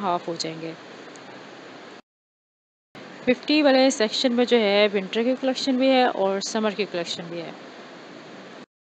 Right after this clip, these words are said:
और ये है freedom to buy rack जिसमें दुपट्टा और shirts की collection है।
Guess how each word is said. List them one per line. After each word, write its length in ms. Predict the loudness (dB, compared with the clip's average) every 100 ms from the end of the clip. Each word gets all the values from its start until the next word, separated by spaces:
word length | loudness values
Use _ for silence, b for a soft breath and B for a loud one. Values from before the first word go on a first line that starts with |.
| _ _ _ _ -20 -16 -2
और 220 | 4 6
ये 200 | 6 6
है 240 | 6 6 4
freedom 300 | 4 2 4
to 140 | 2
buy 120 | 6 6 8
rack 300 | 6 4 0
जिसमें 460 | -6 -2 -2 -2
दुपट्टा 440 | -2 -4 2 4 4
और 220 | 4 0
shirts 400 | 2 2 2 0
की 100 | -2
collection 420 | 0 0 0 -2
है। 260 | 2 0